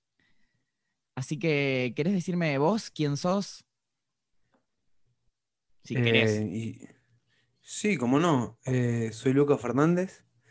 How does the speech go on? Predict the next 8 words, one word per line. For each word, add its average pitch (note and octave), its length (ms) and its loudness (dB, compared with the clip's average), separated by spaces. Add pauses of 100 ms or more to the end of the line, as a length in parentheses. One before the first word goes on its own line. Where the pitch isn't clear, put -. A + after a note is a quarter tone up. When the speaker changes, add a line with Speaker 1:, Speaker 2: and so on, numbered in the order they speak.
(640)
Speaker 2:
eh, G#2+ 420 -2
absolutamente B2 880 2
un A#2 160 2
vago, D#3 560 4 (960)
que A2 140 -4
se G#2+ 160 -8
cree B2+ 260 2
poeta, C3+ 720 2